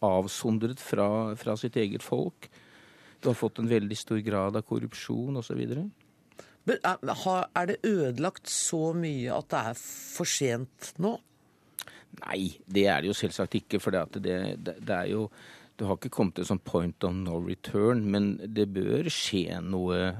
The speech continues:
Speaker 1: alvorlig, synes jeg.
Speaker 2: Og hva
Speaker 1: Fordi
Speaker 2: da?
Speaker 1: at, eh, nei, altså, vi kan jo, vi kan jo tenke på, eh, hvordan, eh, eller for eksempel land som Kina, Indra, India, Singapore, Hongkong og så videre og så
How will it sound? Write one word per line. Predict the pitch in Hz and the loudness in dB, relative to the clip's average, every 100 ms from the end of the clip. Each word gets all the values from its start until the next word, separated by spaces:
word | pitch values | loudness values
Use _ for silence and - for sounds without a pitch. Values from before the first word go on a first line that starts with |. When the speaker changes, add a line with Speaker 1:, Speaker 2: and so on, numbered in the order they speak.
| - - | -6 -2
Speaker 1:
alvorlig, | 92 87 87 92 | -2 0 -2 -2
synes | - 104 170 | -2 0 0
jeg. | 160 - - - - | -2 -4 -20 -12 -6
Speaker 2:
Og | |
hva | 135 131 | 0 2
Speaker 1:
Fordi | 98 98 | 4 4
Speaker 2:
da? | 92 | 2
Speaker 1:
at, | - - 104 | -2 2 4
eh, | 101 95 - - - - - _ _ _ - | 4 0 -8 -20 -20 -20 -20 _ _ _ -2
nei, | 107 127 135 | 4 6 6
altså, | 147 175 147 | 6 8 8
vi | 147 143 | 6 4
kan | 123 147 | 6 8
jo, | 160 120 107 | 8 6 2
vi | 127 | 0
kan | - 110 | 4 6
jo | 123 123 | 4 4
tenke | - 101 87 101 | 2 0 0 0
på, | 123 120 107 | 6 8 8
eh, | 98 95 107 | 6 2 0
hvordan, | 107 98 107 110 110 113 | 0 2 4 4 4 4
eh, | 104 117 156 | 2 0 -2
eller | 233 233 | -4 -2
for | 185 | -4
eksempel | - 165 135 | 0 2 4
land | 120 120 | 2 2
som | 139 135 | 0 0
Kina, | - - 117 113 113 113 131 | 0 0 2 2 2 2 2
Indra, | - 117 110 107 107 117 135 143 - | 2 4 4 4 2 0 0 -2 -2
India, | 101 113 113 110 113 117 117 | 2 6 6 6 4 4 2
Singapore, | 110 - 107 101 110 - 117 110 | -2 2 2 4 2 4 2 4
Hongkong | 117 104 104 113 113 | 4 4 4 2 2
og | 80 | 0
så | - 113 | 0 2
videre | 110 104 92 104 | 2 2 0 -2
og | |
så | 107 | 0